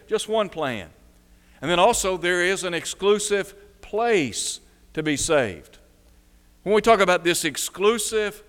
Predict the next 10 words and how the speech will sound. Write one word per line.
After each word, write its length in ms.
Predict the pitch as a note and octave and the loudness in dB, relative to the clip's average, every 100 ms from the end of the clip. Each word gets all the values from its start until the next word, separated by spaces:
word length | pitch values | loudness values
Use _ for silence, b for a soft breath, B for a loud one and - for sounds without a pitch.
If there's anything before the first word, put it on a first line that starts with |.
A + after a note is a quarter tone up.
| _ | _
place 540 | - G3 E3+ D3 D3 - | -6 0 2 0 -4 -8
of 220 | D3 A#2+ | -10 -10
the 60 | B2+ | -8
saved, 640 | - G3 C#3 B2 E3+ - b b b b _ _ _ | -2 0 0 -4 -8 -14 b b b b _ _ _
we're 360 | D3 E3+ C#3+ A2 | -2 0 -2 -4
really 240 | C#3+ G#3+ G3 | -4 -2 -2
talking 400 | E3 D#3 D#3 C#3+ | 0 0 -2 -2
about 200 | D#3 F3 | -2 -2
the 60 | |
church. 560 | F3+ A3+ A3+ A2+ - | -2 2 4 2 -4